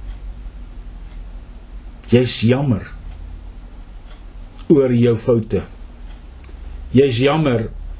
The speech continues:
oor die verlede, oor wat jy gesê en wat jy gedoen het en wat jy veroorsaak het.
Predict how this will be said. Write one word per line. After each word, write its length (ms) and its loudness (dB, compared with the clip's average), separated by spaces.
oor 180 6
die 160 4
verlede, 560 4
oor 180 6
wat 260 4
jy 80 6
gesê 460 4
en 100 4
wat 220 4
jy 100 6
gedoen 400 6
het 220 2
en 160 6
wat 240 6
jy 80 6
veroorsaak 800 2
het. 160 -14